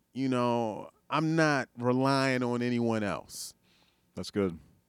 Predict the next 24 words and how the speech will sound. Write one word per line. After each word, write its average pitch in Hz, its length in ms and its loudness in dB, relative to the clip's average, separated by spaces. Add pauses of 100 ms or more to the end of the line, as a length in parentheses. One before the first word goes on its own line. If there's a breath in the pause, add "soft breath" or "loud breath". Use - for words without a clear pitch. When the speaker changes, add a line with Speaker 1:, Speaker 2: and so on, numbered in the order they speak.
(120)
Speaker 1:
That 156 220 4
was 151 220 4
kinda 147 500 0
my 135 220 2
goals 131 440 6
at 120 140 4
the 117 80 -2
time. 113 640 -2
I 110 120 0
was 123 180 0 (140)
always 147 580 8
thinking 139 340 2
of 120 120 -2
ways 123 260 4
to 101 140 -2
hustle. 131 340 2
I 110 80 4
was 107 160 0
selling 113 380 -2
candy 147 640 0
in 135 140 -2
school. 156 640 8
I 113 140 4
was, 104 400 -4